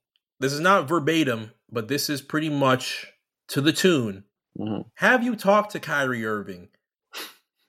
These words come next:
Speaker 1: Will the league be able to try and talk to anybody to try and make this a little bit easier and, and allow him to play or allow him to practice?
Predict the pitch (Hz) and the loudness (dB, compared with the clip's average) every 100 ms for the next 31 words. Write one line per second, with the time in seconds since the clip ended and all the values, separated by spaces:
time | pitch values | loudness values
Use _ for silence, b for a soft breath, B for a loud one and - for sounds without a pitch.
0 | _ 101 170 254 202 220 208 240 233 190 | _ 4 6 6 6 2 2 2 2 0
1 | 143 113 _ _ - 120 180 202 190 190 | -4 -10 _ _ -8 0 6 6 6 2
2 | - 175 - 190 190 180 175 160 180 185 | 0 -4 2 4 4 2 -2 -4 2 2
3 | 202 - 185 196 180 180 185 185 170 - | 2 2 2 2 4 6 6 6 2 0
4 | 185 185 180 151 170 180 185 175 175 170 | 4 4 4 2 2 2 0 -2 0 2
5 | 175 165 160 156 185 196 165 175 143 135 | 2 2 0 0 -2 -2 0 0 0 -2
6 | 117 127 127 127 143 170 190 170 147 - | -4 -2 0 2 6 6 6 2 -4 0
7 | 170 185 185 156 139 135 147 180 170 175 | 4 6 4 4 4 6 8 8 6 -2
8 | 156 - 165 175 180 196 190 - | -6 0 4 4 4 2 2 -2